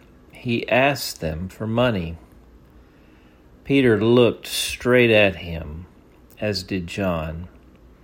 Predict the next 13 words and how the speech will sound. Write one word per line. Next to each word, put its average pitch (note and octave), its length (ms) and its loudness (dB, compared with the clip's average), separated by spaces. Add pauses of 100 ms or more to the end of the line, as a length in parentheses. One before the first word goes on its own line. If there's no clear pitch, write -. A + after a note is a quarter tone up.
(480)
Then F3+ 320 0
Peter D#3+ 360 6
said, G#2 560 2 (720)
"Look C3+ 320 2
at E3 100 6
us." - 800 2 (1300)
So - 240 -2
the A2+ 80 -2
man C3 340 4
gave B2+ 320 6
them G#2+ 200 2
his F#2+ 180 -2
attention F2+ 720 -6